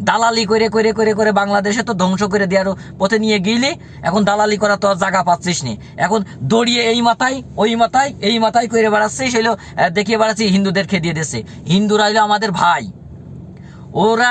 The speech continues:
আমাদের ভাই, হিন্দুরা হইলো হিন্দু মুসলিম ভাই ভাই। একটা সমস্যা হয়েছে, সমাধান মেটবে। কিন্তু তোদের মতন কিছু হিন্দু মানে অজাতের বাচ্চারা আছে, তারা হইলো মিটত দেয় না, তারা আরো দুনিয়াটা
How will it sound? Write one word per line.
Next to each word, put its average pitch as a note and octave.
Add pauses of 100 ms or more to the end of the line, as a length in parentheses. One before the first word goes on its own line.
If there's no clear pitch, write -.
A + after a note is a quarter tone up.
(100)
আমাদের A#3
ভাই, G#3+
হিন্দুরা G#3+
হইলো A#3+ (340)
হিন্দু A#3
মুসলিম A#3
ভাই G3+
ভাই। G3 (880)
একটা G#3+
সমস্যা G#3
হয়েছে, G#3+
সমাধান G3+
মেটবে। E3+ (460)
কিন্তু F3
তোদের A3+
মতন A#3+
কিছু A3+
হিন্দু G#3+ (280)
মানে G3+ (160)
অজাতের G3+
বাচ্চারা G#3+
আছে, A3
তারা G3
হইলো G3+
মিটত F#3+
দেয় D3+
না, C3+
তারা F3
আরো G3+
দুনিয়াটা G3+